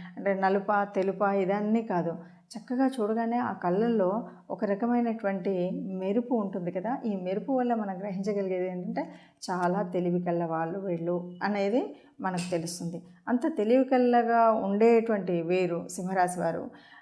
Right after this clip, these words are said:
ఆ, ఎవరికైనా ఏదైనా పెడతారే తప్ప వాళ్ళు ఎంత తక్కువ ఆదాయం ఉన్నా కూడా ఇంకొకరిని అడిగి తీసుకోవడం అన్నది ఉండదు.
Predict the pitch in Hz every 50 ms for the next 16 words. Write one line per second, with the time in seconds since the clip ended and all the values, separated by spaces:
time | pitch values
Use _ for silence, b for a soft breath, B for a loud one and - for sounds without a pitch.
0 | B B 185 185 185 185 180 180 180 175 180 180 180 - - 214 220 247 262 277
1 | 277 285 277 269 285 277 247 214 196 202 226 240 247 247 240 226 202 208 202 226
2 | 214 208 202 196 - 190 180 - 226 214 185 - - 180 175 214 208 202 202 202
3 | 185 180 - 190 170 202 226 262 285 302 349 381 - - - - - 285 240 -
4 | - 196 196 - - 254 233 220 196 - - - - - - - 196 185 180 180
5 | 196 190 185 185 180 185 185 175 170 180 180 254 294 - B B B B B -
6 | 240 254 269 269 269 262 247 - 262 262 254 254 269 277 277 - - 190 196 220
7 | 220 247 240 226 220 202 196 185 - - - 180 180 180 180 180 190 202 220 220
8 | 196 190 180 180 180 180